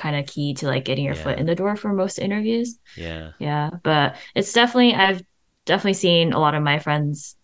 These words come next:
Speaker 1: get laid off, and, like, I'm scared of getting laid off myself sometimes, 'cause we had laid offs at my
Speaker 2: Sure.
Speaker 1: company <laughs> a couple months ago, and, uh, it's a scary world out there right now.
Speaker 2: A
Speaker 1: But
Speaker 2: little bit, yeah. This is the first
Speaker 1: Yeah.
Speaker 2: time I've ever heard of, like,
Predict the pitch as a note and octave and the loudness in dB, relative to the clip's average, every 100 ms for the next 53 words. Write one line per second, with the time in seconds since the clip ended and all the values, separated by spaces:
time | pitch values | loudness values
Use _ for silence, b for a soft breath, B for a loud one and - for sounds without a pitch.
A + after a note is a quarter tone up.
0 | _ _ _ - - D#3 - C#3+ D3 C#3+ | _ _ _ -8 0 2 4 2 4 4
1 | C#3 - - - C#3+ C#3 A#2 C#3+ - D#3+ | 2 -2 -16 -4 -2 0 0 0 0 0
2 | E3 D#3+ - E3 D#3+ D#3+ D#3 D#3 D#3 D#3+ | 2 0 2 2 2 2 2 2 4 2
3 | D#3 E3+ F3+ E3 E3 D3+ D#3+ C#3+ - E3+ | 0 0 2 2 2 -2 0 -2 0 0
4 | E3 E3+ E3+ D#3+ E3 D#3 E3 E3 F3 D#3 | 2 2 4 4 4 4 2 -2 -2 -2
5 | F3+ D3+ B3 C#4 B3+ A3+ G3 G3+ G3+ G3 | -2 4 4 6 2 0 0 0 0 2
6 | F#3 F#3 F#3 F3 E3+ D3+ D3+ - B B | 4 6 4 4 2 0 -2 -6 B B
7 | B - D#3 B2+ F3+ A#3+ - G3+ F#3 E3+ | B -2 2 2 4 2 4 4 6 4
8 | D#3+ C#3+ F#2 F#2 - - - G3+ - - | 4 2 0 0 -2 -6 -8 -10 -6 -2
9 | B2 E3+ - F#3 B2+ C2+ A2+ A#2+ B2+ - | -2 -2 0 2 2 4 4 4 2 -2
10 | A3+ A#3 - G#3 A#3 F3+ E3+ D3+ C#3+ D3 | 2 2 4 4 4 4 6 4 6 6
11 | D3 C3 C#3+ F3+ F#3 G2 G2 F#2 E2+ - | 6 4 4 4 4 4 6 4 0 -8